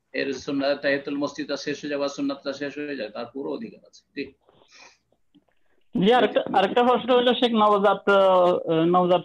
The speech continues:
Speaker 2: শিশুর কানে আজান দেওয়া সম্পর্কে। একজন আমাদের দিনী ভাই, উনি সৌদিতে আছে, কিছুদিনের, আহ, ভিতর ওনার বাচ্চা হবে। এখন উনি চাইতেছে এখান থেকে মোবাইলে আজান দিবেন বাচ্চা হওয়ার পরে,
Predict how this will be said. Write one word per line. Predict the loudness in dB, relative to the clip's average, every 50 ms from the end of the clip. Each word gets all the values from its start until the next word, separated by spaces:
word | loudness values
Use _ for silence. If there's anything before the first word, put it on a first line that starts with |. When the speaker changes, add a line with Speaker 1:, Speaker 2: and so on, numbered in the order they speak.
| -2 -8
Speaker 2:
শিশুর | -8 -4 -2 -2 -2 0
কানে | 2 2 4 4 6 6 6
আজান | 4 4 4 4 4 4
দেওয়া | 4 4 2 2
সম্পর্কে। | 0 0 0 0 0 -2 0 0 0 0 0 -2 -6 _ _ _ _ _ _ _ -2
একজন | 0 0 2 2 2 2
আমাদের | 4 4 2 2 2 2
দিনী | 2 4 4 4
ভাই, | 4 4 4
উনি | 4 4 2 2 2
সৌদিতে | 0 0 0 0 0 2 4
আছে, | 4 4 2 2 2 2 2 2
কিছুদিনের, | 0 -4 -4 -4 -2 -2 0 0 0 2 2 4 4 4 4 4 2 2 2 2 2 4
আহ, | 4 4 2 2
ভিতর | 0 0 0 2 2 2
ওনার | 2 0 -2
বাচ্চা | -2 -4 -4 -4 -6 -8 -10 -6
হবে। | -2 0 0
এখন | 0 0 2 2
উনি | 2 2 2 2
চাইতেছে | 0 -2 -2 -2 -4 -4 -4 -2 0 0 2 2 2 -2 -4 _ _ _ _ _ _ _
এখান | -2 0 2 2 2 2
থেকে | 2 2 2 2 2 4
মোবাইলে | 4 4 4 4 4 4 4 4 4 4
আজান | 4 4 4 4 2 2 2 2
দিবেন | 2 2 4 4 4 4
বাচ্চা | 4 2 0 0 2 2
হওয়ার | 4 4 4 2 0 0
পরে, | 0 2 4 4 4 2 0